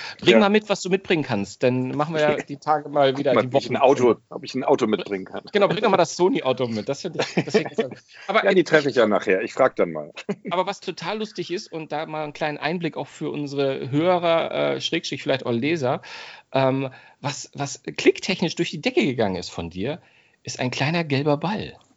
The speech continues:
Speaker 1: <laughs> Das ist, das ist
Speaker 2: Ja.
Speaker 1: echt, also wir hatten mal geguckt, sag mal, äh, wie, wie Leute, interessieren sich die Leute für die C E S? Und hab ich mal geguckt, wie so die Geschichten laufen. Oh, da war ein Riesenansturm. Ich meine, war natürlich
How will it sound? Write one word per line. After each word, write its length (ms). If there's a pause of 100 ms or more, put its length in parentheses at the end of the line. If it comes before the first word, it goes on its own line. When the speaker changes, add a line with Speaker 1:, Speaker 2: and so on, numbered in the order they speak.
(120)
Speaker 1:
<laughs> 720 (640)
Das 160
ist, 180 (420)
das 200
ist 180
Speaker 2:
Ja. 260
Speaker 1:
echt, 200 (180)
also 180
wir 120
hatten 160
mal 120
geguckt, 320
sag 100
mal, 220
äh, 400
wie, 120
wie 100
Leute, 260
interessieren 400
sich 120
die 100
Leute 260
für 120
die 120
C 260
E 40
S? 260
Und 160
hab 80
ich 100
mal 100
geguckt, 320
wie 60
so 140
die 360 (260)
Geschichten 320
laufen. 180 (440)
Oh, 280
da 240
war 160
ein 160
Riesenansturm. 1080
Ich 80
meine, 180
war 100
natürlich 520